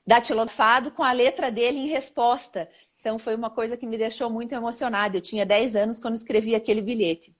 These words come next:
Então, sempre fiz essas cartas, esses textos, ãh, familiares e pros amigos. Aí, recentemente, há dois anos e meio atrás, eu escrevi um texto, ah, como uma forma, assim, de convidar as pessoas pra que se,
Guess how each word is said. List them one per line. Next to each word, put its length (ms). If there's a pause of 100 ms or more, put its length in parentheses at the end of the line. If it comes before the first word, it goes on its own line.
(140)
Então, 180
sempre 380
fiz 260
essas 300
cartas, 580
esses 500
textos, 600
ãh, 180
familiares 880
e 60
pros 240
amigos. 480 (580)
Aí, 240
recentemente, 720
há 60
dois 280
anos 220
e 80
meio 420 (320)
atrás, 640 (220)
eu 80
escrevi 320
um 120
texto, 540 (280)
ah, 360 (140)
como 200
uma 140
forma, 360
assim, 240
de 260 (320)
convidar 560
as 100
pessoas 520
pra 160
que 280
se, 500